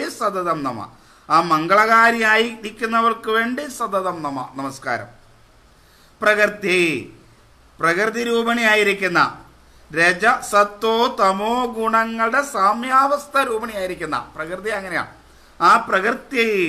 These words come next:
രൂപിണി, ആ ജഗൽക്കാരണിയായിരിക്കുന്ന, അതാണ് പ്രകൃതി എന്ന് പറഞ്ഞാൽ. ത്രിഗുണങ്ങളുടെ സമാവേശമുള്ള, ത്രിഗുണങ്ങളുടെ ഏറ്റക്കുറച്ചിലില്ല, തുല്യമായി നിൽക്കുന്ന പ്രകൃതി, ആ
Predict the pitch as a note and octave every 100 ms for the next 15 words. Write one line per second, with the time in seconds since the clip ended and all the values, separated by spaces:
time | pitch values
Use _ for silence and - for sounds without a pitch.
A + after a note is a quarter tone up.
0 | C3 E3 F#3+ F#3+ F#3 G#3 F3+ F3 B3+ D4
1 | B3+ A#3+ A3 G#3+ F#3 E3+ D#3+ - D3 C#3
2 | C#3 C#3 A#2+ D#3 C#3+ C#3+ C#3 C#3+ - D3+
3 | C#3 C3 A#2 G#2+ F2+ - - - _ _
4 | _ - - - F#3 F#3+ G#3+ A3 A3+ A3+
5 | A#3 G#3+ F#3+ G3+ A3+ A#3+ - - G3 A3
6 | G#3+ A3+ G3 F#3+ E3+ D3+ E3 F3 F#3+ G#3
7 | A3 A3 A3 G#3 G#3 A3+ A#3 G#3+ A#3 G#3+
8 | G#3 G3+ G3+ G3 A3 G#3+ G#3 G#3 G3 G3
9 | F#3+ F3 E3+ E3+ - C#3+ G#2 - - -
10 | - - C#3+